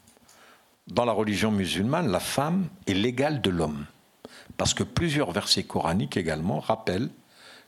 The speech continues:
que l'homme et la femme sont égaux sur le plan spirituel.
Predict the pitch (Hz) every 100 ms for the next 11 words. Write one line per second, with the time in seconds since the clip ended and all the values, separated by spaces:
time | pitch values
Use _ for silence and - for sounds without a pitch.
0 | - 92 104 135 98 85 - 85 120 139
1 | - - - 87 85 107 85 82 107 120
2 | - _ - - 92 87 92 101 - 85
3 | 82 -